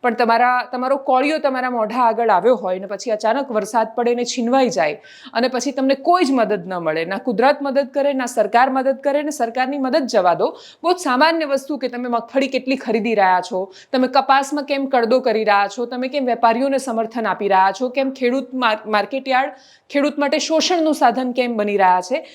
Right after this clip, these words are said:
અનેક પ્રશ્નો ઊભા થાય ત્યારે ખેડૂત પોતાનો અવાજ ઉઠાવે છે. બહુ જ જવલ્લે બનતી આ ઘટના છે કે ખેડૂત અવાજ ઉઠાવે.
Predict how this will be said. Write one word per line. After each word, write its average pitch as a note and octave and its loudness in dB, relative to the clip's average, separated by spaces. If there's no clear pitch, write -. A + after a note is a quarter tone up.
અનેક F4+ 2
પ્રશ્નો D4+ 0
ઊભા B3+ 2
થાય C4 -6
ત્યારે C4 -4
ખેડૂત C4 -6
પોતાનો A#3 -2
અવાજ G3 0
ઉઠાવે E3 -4
છે. - -14
બહુ E4 6
જ C4 -8
જવલ્લે B3+ 0
બનતી A3+ -2
આ A3 4
ઘટના G#3+ -2
છે B3 -2
કે A#3+ 0
ખેડૂત A3+ -4
અવાજ F3 0
ઉઠાવે. D#3 -10